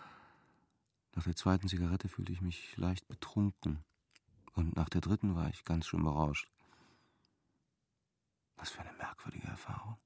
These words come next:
Beunruhigend und bezaubernd. Alle Dinge, mich eingeschlossen, verloren an Gewicht, wurden unwirklich. Die Wände, die Stühle, meine Hände, meine Füße,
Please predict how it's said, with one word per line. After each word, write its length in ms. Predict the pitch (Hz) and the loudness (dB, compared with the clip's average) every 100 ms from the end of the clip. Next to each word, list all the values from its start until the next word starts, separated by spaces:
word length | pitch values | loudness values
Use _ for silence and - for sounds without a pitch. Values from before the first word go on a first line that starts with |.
| _ _ _ _ _ _ _ _ - | _ _ _ _ _ _ _ _ 0
Beunruhigend 840 | 71 98 98 98 95 90 - - _ _ _ _ _ _ - | 4 4 4 2 2 2 -2 -10 _ _ _ _ _ _ -8
und 220 | - 98 - | 0 0 0
bezaubernd. 640 | - - 82 78 - - _ _ _ _ - - _ _ _ _ _ _ _ _ | -4 0 0 0 -4 -8 _ _ _ _ -20 -20 _ _ _ _ _ _ _ _
Alle 260 | - 95 104 | 0 2 4
Dinge, 260 | 95 98 | 4 6
mich 280 | 87 101 - | 6 6 6
eingeschlossen, 640 | 90 110 101 - 85 85 98 | 6 6 4 0 -2 0 -4
verloren 480 | 87 90 92 101 92 | 2 4 4 4 4
an 160 | 95 | 2
Gewicht, 480 | 90 90 113 - _ _ _ _ _ _ _ _ - | 2 2 0 -2 _ _ _ _ _ _ _ _ 0
wurden 280 | 82 92 | 2 4
unwirklich. 720 | - 95 92 92 - - - _ _ _ _ _ _ _ _ _ _ _ - | 2 2 2 -2 -4 -8 -10 _ _ _ _ _ _ _ _ _ _ _ -6
Die 160 | 87 | 0
Wände, 520 | 85 90 101 101 98 92 _ - | 2 2 2 0 -2 -6 _ -8
die 80 | - | -4
Stühle, 560 | - 95 98 101 95 92 | 0 2 4 4 0 0
meine 180 | - 82 | 0 2
Hände, 380 | 78 85 87 92 | 4 4 4 2
meine 220 | 80 82 | 2 2
Füße, 480 | - - 104 - | 0 -4 -6 -6